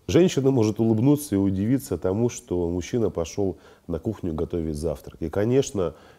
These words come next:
ей будет это приятно. Она может даже вслух и не сказать о том, что: «Ой, ты знаешь, а я тебе тоже хотела завтрак приготовить». Или может сказать: «А я хотела приготовить».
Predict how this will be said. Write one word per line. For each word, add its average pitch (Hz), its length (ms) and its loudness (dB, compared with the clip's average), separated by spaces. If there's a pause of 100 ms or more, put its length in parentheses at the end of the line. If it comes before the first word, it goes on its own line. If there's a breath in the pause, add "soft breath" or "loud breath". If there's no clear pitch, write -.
(100)
ей 98 200 2
будет 95 280 0
это 87 220 -2
приятно. 78 600 -4
Она 95 180 -2
может 95 280 0
даже 92 240 2
вслух 104 320 -4
и 90 60 -2
не 90 120 -4
сказать 101 440 0
о 78 80 -4
том, 78 180 -6
что: - 180 -12
«Ой, 110 140 0
ты 92 140 -2
знаешь, 117 320 0 (340 loud breath)
а 85 80 -2
я 104 140 4
тебе 101 200 -2
тоже 87 280 0
хотела 80 400 -4
завтрак 78 400 -4
приготовить». 76 640 -6
Или 147 120 4
может 117 320 4
сказать: 90 520 2 (320 loud breath)
«А 101 100 4
я 107 160 8
хотела 98 480 0
приготовить». 85 640 -4